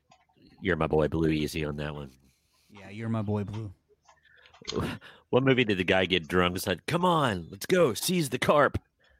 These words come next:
Speaker 1: <laughs> What, what movie was that?
Speaker 2: Gotta watch that mud vein if you seize the carp.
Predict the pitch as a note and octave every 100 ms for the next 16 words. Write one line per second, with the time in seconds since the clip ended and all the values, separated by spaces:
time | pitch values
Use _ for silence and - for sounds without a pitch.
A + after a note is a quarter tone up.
0 | _ _ - - - - - - B3 -
1 | _ - - - - - _ - _ _
2 | _ _ - C3+ C3+ D3 D3+ D3 B2+ F#2+
3 | F2 E2+ E2 E3 D#3+ F3 - F3 D3+ D#3
4 | F3+ C3 B2+ A#2+ A#2 B2+ - C#3+ C3+ C#3
5 | D#3 C#3+